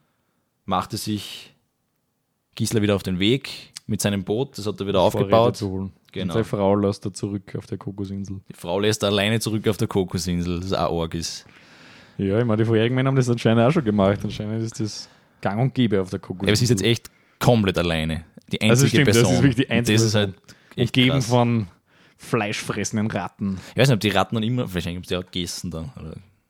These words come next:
Speaker 2: Ja, aber dann vermehren sie so
Speaker 1: getötet.
Speaker 2: schnell, muss man sehr viele Ratten essen
Speaker 1: Auf
Speaker 2: wahrscheinlich.
Speaker 1: alle Fälle hat er das Bettlaken vom Ehebett genommen und als Segel fürs Schiff verwendet, der Gisler.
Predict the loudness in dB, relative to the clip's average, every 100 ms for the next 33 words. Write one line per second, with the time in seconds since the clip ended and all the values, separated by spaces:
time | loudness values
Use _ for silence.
0 | -12 -6 -6 -6 -10 -14 _ -20 _ _
1 | _ -8 -6 -4 -4 -6 -6 -10 -8 -8
2 | -10 -10 -8 -8 -8 -12 -8 -8 -8 -10
3 | -10 -10 -8 -8 -8 -2 2 4 4 6
4 | 6 2 -4 -4 -2 -2 -2 0 2 0
5 | -2 -2 -2 -8 _ _ -2 0 0 -6
6 | -8 0 2 4 0 0 -2 0 2 2
7 | 0 -2 -2 0 0 2 0 0 -2 -2
8 | 0 2 2 4 2 4 0 2 -2 0
9 | 0 0